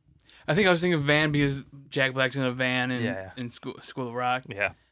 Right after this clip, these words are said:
Speaker 1: Like, what's another movie with a van in it? <laughs>
Speaker 2: <laughs> There's a lot of movies with vans in 'em.
Speaker 1: The A-Team?
Speaker 2: Uh, yeah, no, just to name a couple.
Speaker 1: Scooby-Doo?
Speaker 2: Uh, Mystery Machine, man. That's the way to go.
Speaker 1: We talk about how hot Velma is.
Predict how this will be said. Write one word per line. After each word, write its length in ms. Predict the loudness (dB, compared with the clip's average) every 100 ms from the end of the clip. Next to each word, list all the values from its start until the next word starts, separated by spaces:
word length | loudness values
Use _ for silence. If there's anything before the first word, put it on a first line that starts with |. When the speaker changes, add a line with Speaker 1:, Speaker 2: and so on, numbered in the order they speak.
| _
Speaker 1:
Like, 120 | -4
what's 140 | -2 2
another 200 | 4 4
movie 220 | 2 2
with 100 | 0
a 80 | -2
van 360 | -2 0 0
in 120 | -2
it? 160 | -4 -4 -6 -8 -12
<laughs> 60 | -20 _
Speaker 2:
<laughs> 180 | _ -8 0 2 2 0
There's 160 | 0
a 40 | 2
lot 200 | 2 2
of 80 | 2
movies 260 | 0 -4
with 100 | -6 -4
vans 320 | -4 -4 -10
in 80 | -14
'em. 60 | -16 -20 -20 -12
Speaker 1:
The 120 | -8
A-Team? 500 | -6 -4 -2 -2 -6 -8
Speaker 2:
Uh, 340 | -4 -2 0 -2 -4 -20 -20 _ _ _ _ -6
yeah, 160 | -6 -4 -10
no, 180 | -14 -14
just 220 | -12 -10
to 60 | -10
name 200 | -10 -10
a 40 | -14
couple. 300 | -14 -14 -18 _ _ _
Speaker 1:
Scooby-Doo? 500 | -2 2 4 4 2 0 -10 _ _
Speaker 2:
Uh, 20 | -18
Mystery 380 | -6 -2 0 0
Machine, 380 | -2 0 0
man. 240 | 0 -2 -4 _ _ _ _
That's 140 | -10
the 80 | -2
way 100 | -2
to 80 | -2
go. 280 | -2 -2 -2 _ _ _ _ _ -6
Speaker 1:
We 80 |
talk 120 | -2 2
about 160 | 2
how 140 | 2 0
hot 320 | 4 4 2
Velma 320 | -4 -2 -2
is. 380 | -4 -6 -10